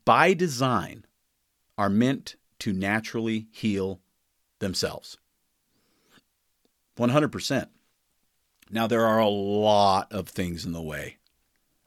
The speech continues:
A lot of things in the way. One of which is the dirty world we live in. And I want to put a little bit of focus on that because this is the problem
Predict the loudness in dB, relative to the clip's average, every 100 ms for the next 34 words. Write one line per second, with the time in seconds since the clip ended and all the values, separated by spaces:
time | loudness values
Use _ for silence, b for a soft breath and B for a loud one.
0 | _ -2 2 4 4 2 -2 -10 -12 -14
1 | -14 -14 -16 -18 _ _ _ b b b
2 | b _ -2 2 6 4 2 -6 -16 -14
3 | -16 -18 _ _ _ _ _ _ _ _
4 | _ _ _ _ _ _ _ _ -8 -6
5 | -4 -4 -4 -8 _ _ _ _ _ _
6 | _ -10 -4 -2 -2 -2 -2 -4 -4 -4
7 | -4 -6 -12 -20 _ _ _ _ _ _
8 | _ -4 -2 -2 -2 -4 -2 -2 -4 -4
9 | -4 -2 -6 -8 -10 -10 -12 -16 -20 _
10 | _ _ B B B -4 0 0 0 -2
11 | -2 -4 -8 0 4 4 4 0 -4